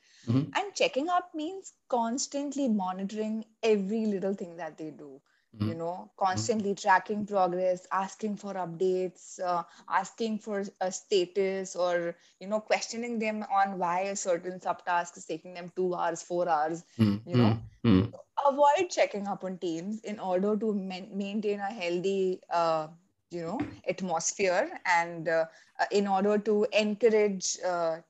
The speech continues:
Speaker 2: teams, uh, uh, collaborating beautifully amongst themselves and, uh, you know, self-organizing to deliver work and deliver value, right? Uh,
Speaker 1: Mm-hmm.
Speaker 2: so, so, I mean, that is a mindset that every Scrum Master or,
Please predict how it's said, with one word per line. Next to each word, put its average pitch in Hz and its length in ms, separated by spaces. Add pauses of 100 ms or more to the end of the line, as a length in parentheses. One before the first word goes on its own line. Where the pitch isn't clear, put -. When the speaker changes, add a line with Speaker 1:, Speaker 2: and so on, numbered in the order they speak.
(100)
Speaker 2:
teams, 208 540
uh, 170 300 (960)
uh, 175 200 (120)
collaborating 196 920
beautifully 185 440
amongst 180 340
themselves 175 560
and, 180 400 (120)
uh, 165 120
you 165 160
know, 226 80
self-organizing 180 1040
to 180 100
deliver 170 340
work 160 360
and 165 120
deliver 175 280
value, 160 500 (480)
right? 180 400 (280)
Uh, 196 160
Speaker 1:
Mm-hmm. 160 100
Speaker 2:
so, 180 280 (640)
so, - 140
I 226 40
mean, 247 220
that 202 220
is 269 260
a 247 100
mindset 208 520
that 226 140
every 208 380
Scrum 180 360
Master 170 420
or, 180 200